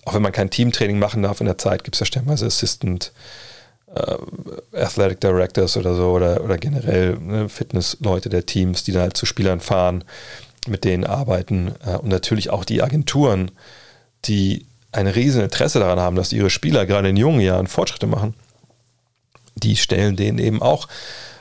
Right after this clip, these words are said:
Leute zur Seite oder sie buchen mal einen Termin bei P three, ich glaube in Santa Barbara sitzen die ja, ne, dieses Athletik-Labor, wo eigentlich alle,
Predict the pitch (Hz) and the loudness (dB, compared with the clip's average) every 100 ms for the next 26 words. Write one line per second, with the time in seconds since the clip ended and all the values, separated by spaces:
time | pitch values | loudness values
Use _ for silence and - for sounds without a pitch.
0 | - 104 101 98 117 104 139 151 - 101 | -2 0 2 0 2 4 2 2 2 2
1 | 92 95 104 107 104 98 104 98 - 104 | 2 2 0 0 2 2 2 0 2 2
2 | 101 107 98 98 95 - 110 98 - 104 | 4 2 2 2 0 0 0 0 0 2
3 | 113 117 113 - 110 98 95 95 95 95 | 4 2 0 -2 -2 0 -2 0 0 0
4 | 98 98 92 95 - 92 92 95 92 90 | 2 2 0 -2 0 2 2 2 2 0
5 | 87 90 - 107 98 - - - - - | -2 -4 -4 -2 -2 0 -2 -4 -18 -20
6 | - - - - _ _ _ - 104 87 | -20 -20 -20 -20 _ _ _ -2 0 0
7 | 92 95 95 95 - 110 95 92 92 - | 2 4 4 4 0 -2 0 2 2 0
8 | - - - 98 - - 107 101 92 | -8 -6 -4 -4 -6 -2 0 2 2